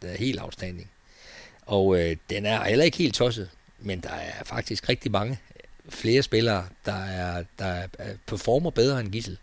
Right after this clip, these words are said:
øh, på området. Det synes jeg er hyggeligt, for det er sagt ud fra et meget højt niveau på Gissel.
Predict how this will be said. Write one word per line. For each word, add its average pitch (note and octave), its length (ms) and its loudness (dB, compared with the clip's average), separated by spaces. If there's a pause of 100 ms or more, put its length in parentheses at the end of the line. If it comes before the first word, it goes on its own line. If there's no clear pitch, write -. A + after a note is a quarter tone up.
(560)
øh, F#2+ 240 4
på F#2+ 120 -4
området. G2 320 -2
Det - 140 -6
synes D3 200 0
jeg B2+ 80 8
er G2 40 8
hyggeligt, C3+ 300 4
for - 80 -10
det G#2 80 -2
er G#2+ 40 0
sagt B2 280 4
ud A#2+ 140 0
fra G2 280 0
et F#2 160 -4
meget A2 220 -2
højt A#2+ 260 0
niveau G#2+ 260 2 (100)
på F#2 80 -2
Gissel. A#2+ 340 -2